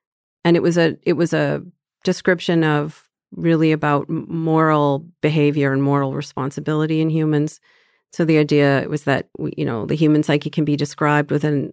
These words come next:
um, uh, metaphor of two horses and a charioteer.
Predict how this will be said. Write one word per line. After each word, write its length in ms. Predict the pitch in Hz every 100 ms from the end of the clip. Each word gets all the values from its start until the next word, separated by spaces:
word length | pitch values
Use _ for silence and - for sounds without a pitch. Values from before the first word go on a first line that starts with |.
| - 151
um, 420 | 151 143 147 147 _ _ _ _ _ _ - _ _ _ _ -
uh, 380 | - - - - -
metaphor 600 | 170 156 156 - 160 151
of 440 | - 143 135 143 _ _ _ _ -
two 200 | - 160
horses 560 | 151 147 143 139 135 143
and 220 | - 143
a 100 | 143
charioteer. 920 | 143 - 143 135 143 - 143 - 170